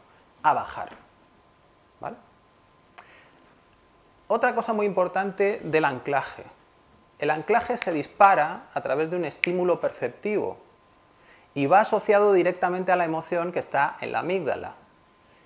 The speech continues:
Eso es la ruta corta. Bien. Luego, un anclaje bien hecho no pasa por el neocórtex. Va directo a activar una emoción. Luego, eso me sirve en los casos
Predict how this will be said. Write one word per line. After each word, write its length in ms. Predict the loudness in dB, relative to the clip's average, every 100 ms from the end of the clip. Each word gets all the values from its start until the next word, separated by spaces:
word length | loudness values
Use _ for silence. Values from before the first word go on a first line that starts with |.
| -8 -4
Eso 240 | -4 -2
es 100 | -2
la 160 | -2 0
ruta 460 | -2 0 -2 0
corta. 560 | 0 0 0 -8 -8 -8 -20 _ _ _ _ _ _ _ _ _ _ _ _ _ _ _ _ _ _ _ _ _ _ _ _ _
Bien. 300 | 0 0 -4 -16 _ _ _ _ _ _ -4
Luego, 220 | 0 2
un 100 | 2
anclaje 340 | 0 0 2
bien 160 | 2 0
hecho 240 | -2 -4
no 200 | -2 0
pasa 260 | 2 2 0
por 140 | -2
el 100 | -4
neocórtex. 720 | -4 0 0 0 -4 -20 -20 -20 _ _ _ _ _
Va 280 | 0 6 8
directo 580 | 8 4 2 -2 -6 -6 -12 _ _
a 60 | -4
activar 460 | -4 -4 0 2
una 140 | 0 -4
emoción. 540 | -6 -8 -6 -6 -8 -14 _ _ _ _ _ _ _ _ _ _ _ _ _ _ _ _ _ _ _ _ _ _ _ _ _ _ _ _ _ _
Luego, 360 | 0 2 2 0
eso 280 | -2 0 -2
me 140 | -2
sirve 600 | -4 -2 0 2 0 -4 -8
en 140 | -8
los 180 | -8 -6
casos 720 | 2 2 2 -2 -2 -4 -8